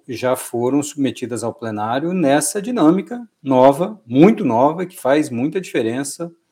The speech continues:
a partir de agora, né? A gente não vai ter aquela liminar e tempos para que o tema esfrie e depois a gente veja um julgamento no plenário. Diego, pode, pode entrar sim na discussão pra eu já fazer o link sobre isso.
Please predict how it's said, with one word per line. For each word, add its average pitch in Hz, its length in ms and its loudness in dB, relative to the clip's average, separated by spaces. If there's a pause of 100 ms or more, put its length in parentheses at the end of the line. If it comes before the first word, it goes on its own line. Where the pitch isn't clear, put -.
(280)
a 113 100 -10
partir 123 380 -8
de 131 80 -4
agora, 123 360 2
né? 107 160 -8
A 107 60 -6
gente 110 220 -12
não 123 80 -10
vai 135 120 2
ter 135 140 0
aquela 120 220 0
liminar 117 480 -2
e 147 40 -2
tempos 151 840 4 (360)
para 127 160 2
que 123 140 -6
o 113 40 -6
tema 113 400 -4
esfrie 113 560 -6
e - 20 -4
depois 120 420 -6
a - 20 -6
gente 120 180 -12
veja 117 260 -6
um 120 80 -8
julgamento 120 340 -8
no 127 80 -10
plenário. 113 400 -4 (440)
Diego, 151 300 8
pode, 165 380 4
pode 147 260 2
entrar 185 260 0
sim 170 180 -2
na 151 100 0
discussão 135 400 -8
pra 160 120 -2
eu 147 60 0
já 156 100 -2
fazer 143 260 -6
o 139 60 0
link 135 200 -8
sobre 147 280 -10
isso. 117 340 -12